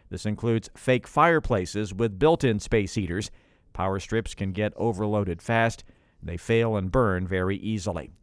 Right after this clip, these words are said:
It appears a real-life Grinch took aim at a hardware store in southern Illinois. The Anna Police Department is asking for the public's help with any information related to a burglary at Rusty's Home Center Thursday night around ten P M.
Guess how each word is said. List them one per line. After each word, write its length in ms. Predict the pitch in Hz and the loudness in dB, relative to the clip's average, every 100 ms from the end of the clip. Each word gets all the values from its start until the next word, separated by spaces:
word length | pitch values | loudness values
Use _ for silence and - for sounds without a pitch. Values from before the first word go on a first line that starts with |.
| _ _ _ _ - | _ _ _ _ -4
It 140 | 156 | 0
appears 320 | 156 196 233 | 2 2 4
a 100 | 175 | 4
real-life 640 | 139 139 208 180 175 156 | 4 4 4 6 4 4
Grinch 400 | 110 123 180 214 | 0 0 2 0
took 220 | - 139 139 | 2 4 4
aim 180 | 131 | 4
at 80 | 127 | 2
a 40 | 113 | 4
hardware 420 | 151 165 143 127 | 4 4 4 2
store 320 | - 147 165 | 2 2 4
in 100 | 123 | 2
southern 340 | - 156 175 | 2 2 2
Illinois. 600 | 165 147 151 165 156 80 - | 0 2 4 6 4 2 -4
The 220 | 92 - | -8 -4
Anna 280 | 120 143 151 | 0 0 0
Police 340 | 131 120 175 | 0 0 0
Department 420 | - - 113 120 127 | -2 2 4 4 2
is 140 | 101 | 4
asking 440 | 117 131 - 117 | 4 2 0 -6
for 100 | - | -2
the 100 | 107 | -2
public's 440 | - 156 165 170 - | 0 0 0 -2 2
help 220 | 117 120 | 2 2
with 120 | 104 | 0
any 240 | 117 170 165 | 0 2 0
information 560 | - 165 110 - 120 - _ _ - | 0 2 2 0 -2 -4 _ _ -4
related 460 | 113 139 165 160 | 2 4 4 2
to 240 | - 151 87 | 2 4 4
a 100 | 120 | 2
burglary 640 | 101 151 165 143 127 131 - | 4 2 4 2 4 2 4
at 180 | 117 - | 2 2
Rusty's 600 | 104 147 - 143 127 - | 2 2 2 -2 -2 -4
Home 380 | - 175 202 185 | 0 2 2 0
Center 420 | 123 95 104 107 _ _ | 0 0 0 -2 _ _
Thursday 560 | - 143 160 123 135 127 | 0 2 2 2 2 4
night 340 | 131 127 131 - | 4 4 2 0
around 440 | 120 123 131 131 | 0 2 2 2
ten 280 | 123 123 120 | 2 2 2
P 260 | 123 113 | 2 2
M. 320 | 127 120 82 | 4 2 0